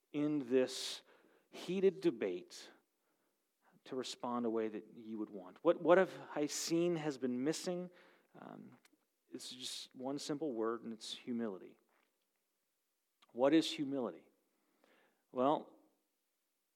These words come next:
one commentary defines humility as the ability to assess one's self appropriately, especially in light of one's sinfulness.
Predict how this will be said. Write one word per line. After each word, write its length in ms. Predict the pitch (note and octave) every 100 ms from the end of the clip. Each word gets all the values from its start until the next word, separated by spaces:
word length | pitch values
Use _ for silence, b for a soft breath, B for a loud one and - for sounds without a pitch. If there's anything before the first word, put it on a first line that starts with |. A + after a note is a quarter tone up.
| _ - A#2
one 320 | C3+ C#3+ D3 C#3 B C#3+ -
commentary 600 | - C3+ C3+ C3 C#3 C3+ C3
defines 440 | - B2+ C3 B2+
humility 600 | - B2+ A#2+ C3+ C3+ B2+
as 120 | A#2
the 140 | A2 A#2
ability 400 | A#2 C3 D3 C#3 -
to 100 | B2
assess 480 | G#2+ - C#3 C3+ - A#2+
one's 340 | B2 C#3 - -
self 380 | - C3 B2 -
appropriately, 800 | - - D3 - B2 G#2+ - D2 _ b b b b b b -
especially 680 | A#2 - C3+ C#3 D3+ D#3 D3
in 160 | B2
light 260 | G#2+ G#2+ A2+
of 140 | A#2+
one's 460 | A2+ A2 A2+ A2 - -
sinfulness. 840 | - - C3 A#2+ - F#2+ - -